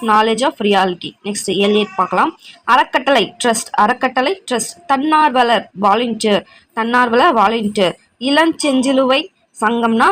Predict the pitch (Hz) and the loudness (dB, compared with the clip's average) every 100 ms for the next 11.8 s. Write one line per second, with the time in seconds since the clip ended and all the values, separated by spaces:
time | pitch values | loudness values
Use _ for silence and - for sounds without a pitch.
0 | 359 - 254 269 262 196 - 196 190 226 | 0 -2 -2 0 0 -2 -4 -4 -2 -2
1 | 240 285 269 233 233 254 247 240 330 - | 0 -2 -2 -2 0 0 0 0 -2 -4
2 | _ - 226 233 247 381 247 247 233 240 | _ -8 -2 0 0 -2 -2 -2 0 0
3 | 202 - 185 175 - 247 269 277 269 220 | -2 -4 -4 -4 0 2 2 0 0 0
4 | 208 196 - 220 220 226 202 190 175 202 | 0 -2 -2 -2 -2 -4 -4 -4 -4 0
5 | 202 220 240 233 220 285 - 214 214 - | 0 0 -2 -2 -2 -2 -2 -2 -2 -4
6 | 226 220 226 226 196 175 175 - _ _ | -4 -2 -2 -4 -4 -4 -6 -14 _ _
7 | _ _ - 233 226 220 320 302 285 294 | _ _ -6 -2 0 0 0 0 0 0
8 | 294 277 233 202 - - 240 247 226 202 | 0 0 2 0 -4 -2 -2 0 0 -2
9 | - 135 220 220 226 226 220 214 269 349 | -2 -4 -2 -2 -2 -2 -2 0 0 -2
10 | - 226 220 196 165 165 139 _ _ - | -2 -2 -2 -2 -2 -4 -12 _ _ -4
11 | 254 262 254 240 226 208 202 294 | 0 0 0 -2 0 0 2 0